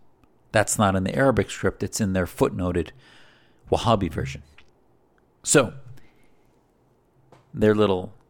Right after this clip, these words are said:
narrative speaks to not only the opening verse, but every sort of penetration of ideology of the Saudi kingdom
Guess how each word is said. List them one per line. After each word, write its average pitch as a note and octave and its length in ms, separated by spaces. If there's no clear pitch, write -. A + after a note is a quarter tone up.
narrative G#2 1000
speaks - 600
to A2 240
not B2+ 220
only A2+ 180
the - 80
opening A#2 420
verse, G2 220
but - 240
every C#3+ 560
sort A#2+ 240
of A2 160
penetration B2+ 920
of A2 180
ideology A#2 1080
of G2+ 120
the G2+ 80
Saudi A2 340
kingdom B2 600